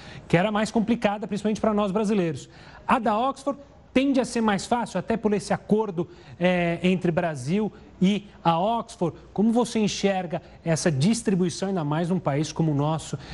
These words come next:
de, hum, dimensões continentais? Uma boa noite.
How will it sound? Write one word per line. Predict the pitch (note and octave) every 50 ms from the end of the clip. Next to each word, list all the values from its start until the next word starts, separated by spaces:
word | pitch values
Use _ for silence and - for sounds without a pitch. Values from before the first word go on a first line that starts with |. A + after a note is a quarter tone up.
| D3+ A2 -
de, | B2+ C3+ D#3 D#3+ C#3+ - D#3+
hum, | D3+ D3 C#3+ C#3 C3+
dimensões | C3 D3 D3+ D3+ C#3 C3 - D#3+ D#3 C#3+
continentais? | - E3 D#3+ - - D3+ C#3+ B2+ - D3+ C#3+ C#3 B2
Uma | B2 C#3 C3+
boa | B2+ D3 D3
noite. | D3+ D3+ D3 C#3+ - - -